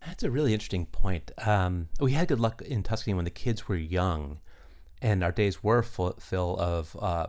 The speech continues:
you know, going to a grocery store, cooking some things at the villa,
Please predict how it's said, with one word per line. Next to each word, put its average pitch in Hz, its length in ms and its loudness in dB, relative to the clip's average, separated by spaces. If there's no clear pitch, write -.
you 113 120 -6
know, 87 40 -4
going 101 200 -2
to - 120 -4
a 95 60 -2
grocery 95 380 -2
store, 78 340 -2
cooking 117 320 -6
some 87 160 -6
things 90 300 -4
at 85 100 -4
the 82 80 -2
villa, 82 580 0